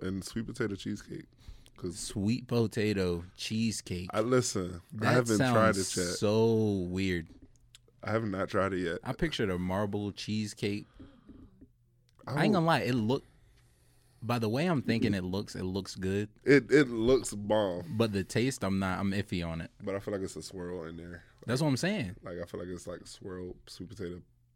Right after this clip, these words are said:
Speaker 1: and swirl cheesecake. Can
Speaker 2: Like
Speaker 1: you
Speaker 2: a,
Speaker 1: imagine
Speaker 2: like a
Speaker 1: that?
Speaker 2: marble cake?
Speaker 1: Like a marble cheese. Oh,
Speaker 2: Yeah.
Speaker 1: my.
Speaker 2: I don't know.
Speaker 1: Oh.
Speaker 2: I don't, I would try it. I'm
Speaker 1: I
Speaker 2: not even
Speaker 1: would.
Speaker 2: gonna front. I would try it.
Speaker 1: I would.
Speaker 2: Damn.
Speaker 1: But yeah, maybe, you know, maybe they're sponsored this next video.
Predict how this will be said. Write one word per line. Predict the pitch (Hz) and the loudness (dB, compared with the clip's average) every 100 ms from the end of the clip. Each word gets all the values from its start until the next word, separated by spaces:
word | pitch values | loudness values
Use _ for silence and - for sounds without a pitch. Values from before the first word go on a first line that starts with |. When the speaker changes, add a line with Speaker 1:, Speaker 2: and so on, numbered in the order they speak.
| _ _ _ _ | _ _ _ _
Speaker 1:
and | 98 85 | -14 -12
swirl | - 92 90 87 | -12 -10 -10 -10
cheesecake. | 101 95 104 - - | -12 -12 -10 -12 -10
Can | 139 | -6
Speaker 2:
Like | 123 | -4
Speaker 1:
you | |
Speaker 2:
a, | 113 | -2
Speaker 1:
imagine | 98 104 127 | -4 -6 -4
Speaker 2:
like | 120 | -2
a | |
Speaker 1:
that? | |
Speaker 2:
marble | 113 123 127 120 | 0 0 -2 -2
cake? | 143 147 | -2 0
Speaker 1:
Like | 110 | 0
a | 98 | -2
marble | 90 90 120 127 131 117 | -4 -6 -6 -6 -6 -6
cheese. | - 135 139 _ 135 | -8 -14 -14 _ -10
Oh, | 147 123 | -10 -10
Speaker 2:
Yeah. | 104 98 120 131 110 _ - 98 | -12 -10 -10 -12 -14 _ -14 -6
Speaker 1:
my. | |
Speaker 2:
I | 104 | -4
don't | 87 87 | -4 -4
know. | 87 82 - _ _ _ _ _ _ - | -6 -8 -12 _ _ _ _ _ _ -14
Speaker 1:
Oh. | 196 185 151 95 90 _ _ _ - | -8 -2 0 -2 -6 _ _ _ -10
Speaker 2:
I | - | -2
don't, | 160 90 | 0 0
I | - | 0
would | 165 107 | 2 0
try | - 85 85 | -2 -4 -4
it. | 87 - - - - | -6 -12 -20 -20 2
I'm | - | 6
Speaker 1:
I | |
Speaker 2:
not | 196 | 8
even | 190 | 8
Speaker 1:
would. | 240 | 8
Speaker 2:
gonna | 120 | 4
front. | - 82 92 | 0 -6 -2
I | |
would | 101 | -2
try | - 87 82 | -4 -8 -8
it. | - - - - | -12 -16 -20 -8
Speaker 1:
I | 127 | -4
would. | 131 135 127 92 - - - - - | 0 2 2 0 -6 -18 -20 -20 -10
Speaker 2:
Damn. | - 85 85 | -4 -4 -2
Speaker 1:
But | 120 113 | 0 0
yeah, | 120 | 0
maybe, | 123 151 | -2 -4
you | 151 | -6
know, | 143 | -6
maybe | 135 139 165 | -6 -6 -6
they're | 165 | -8
sponsored | - 131 - 123 | -8 -12 -10 -12
this | 120 | -10
next | 123 117 | -12 -10
video. | 104 110 | -10 -10